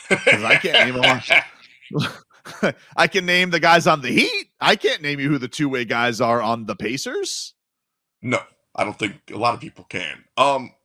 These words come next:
Speaker 1: but let's say it goes down. Super Bowl weekend, power slap, Danny gets his way, Charles Barkley <laughs> versus Shaquille O'Neal.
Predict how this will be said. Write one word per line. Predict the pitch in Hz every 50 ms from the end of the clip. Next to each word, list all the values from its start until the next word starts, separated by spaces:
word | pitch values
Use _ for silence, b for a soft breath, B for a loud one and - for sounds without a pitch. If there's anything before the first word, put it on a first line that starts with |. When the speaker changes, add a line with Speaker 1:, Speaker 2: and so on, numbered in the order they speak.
| - _ _
Speaker 1:
but | - 285 277 165 131 - _ _ _ _ _ _ _ _ _ _ -
let's | 175 240 -
say | 320 285 247
it | - _
goes | 151 123 117 98
down. | - 90 80 76 - _
Super | - - 143 147 143 135
Bowl | 123 127 123 110
weekend, | 98 98 98 95 - 98 95 95 95 95 95 95 _ _ _
power | _ - 110 107 110 107 101
slap, | - - 104 101 98 98 95 85
Danny | 107 113 113 113 107
gets | 101 107 98 -
his | 101 98 -
way, | 92 92 90 90 90 85
Charles | - - 120 117 117 117 110
Barkley | 113 - 95 92 95 - _ - - 151 - 101 - _ - -
<laughs> | - - -
versus | 120 117 143 143 131 123 131 120 107
Shaquille | - - 104 98 - 113 117 110 107 107
O'Neal. | 101 98 95 98 98 98 95 95 95 92 -